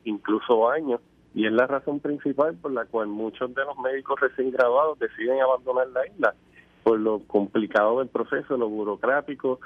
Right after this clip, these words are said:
y lo que estamos haciendo con el proyecto de la Cámara catorce cinco nueve es, es simplificar ese proceso de credencialización, digitalizar el proceso de credencialización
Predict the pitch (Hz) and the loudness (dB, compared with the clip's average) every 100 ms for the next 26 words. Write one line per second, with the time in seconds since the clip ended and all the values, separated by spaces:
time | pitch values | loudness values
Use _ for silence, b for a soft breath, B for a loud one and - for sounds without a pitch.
0 | B B _ - 139 135 127 123 117 117 | B B _ 2 6 6 6 2 -2 -6
1 | - 123 135 135 151 - 151 147 139 123 | 0 0 0 -2 -4 -2 0 0 0 0
2 | 113 - 110 113 139 135 139 135 135 135 | 0 0 -2 0 4 4 4 0 0 -2
3 | 127 117 110 - 139 135 131 135 135 147 | -4 -6 -8 -8 -4 -4 0 2 4 4
4 | 143 - - 123 113 _ - 123 - 135 | 2 -2 -8 -8 -8 _ 2 2 2 -2
5 | 113 - 104 - 98 131 156 151 143 127 | -2 -2 -4 -2 2 4 4 2 -4 -4
6 | 123 123 117 113 110 110 113 107 - 110 | -4 -4 -2 -2 0 0 0 0 -2 -2
7 | 101 101 - 104 95 B B B - 110 | -4 -6 -2 -2 -2 B B B 2 4
8 | 110 110 110 101 92 - 135 156 - 135 | 4 2 2 0 0 0 0 0 -4 -4
9 | 131 139 135 131 127 127 123 123 127 123 | -4 0 0 0 0 -2 -4 -4 -4 -2
10 | - 131 156 160 | -4 -2 -2 -4